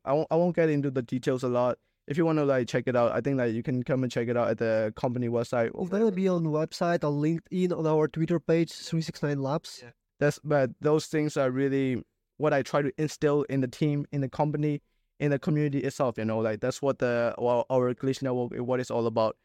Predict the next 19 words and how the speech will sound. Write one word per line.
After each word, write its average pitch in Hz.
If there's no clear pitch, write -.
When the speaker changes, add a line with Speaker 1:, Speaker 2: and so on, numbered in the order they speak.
Speaker 1:
So 131
we 135
got 139
nine 131
values, 139
and 120
then, 120
yeah, 117
if 139
you're 147
more 135
interested, 135
you 127
could 127
come 127
and 117
check 120
it 113
out. 110